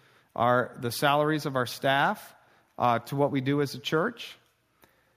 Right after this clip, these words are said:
And I remember asking my wife about that. And she's like,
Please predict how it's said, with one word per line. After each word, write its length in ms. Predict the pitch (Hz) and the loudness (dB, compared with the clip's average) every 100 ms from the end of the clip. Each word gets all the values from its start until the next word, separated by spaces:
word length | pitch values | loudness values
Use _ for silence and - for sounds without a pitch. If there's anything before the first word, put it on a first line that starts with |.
| _ _ - | _ _ 2
And 140 | 180 | 4
I 40 | 214 | 6
remember 280 | 349 294 | 6 6
asking 340 | 190 196 - 185 | 6 6 2 0
my 140 | 156 | 2
wife 320 | 143 151 156 | 4 2 0
about 320 | 131 120 104 - | -2 -2 -2 -6
that. 200 | - - _ _ _ _ _ _ _ _ _ - | -12 -14 _ _ _ _ _ _ _ _ _ -6
And 160 | 165 | -4
she's 260 | 160 170 160 | -2 -2 2
like, 260 | 165 147 | 4 4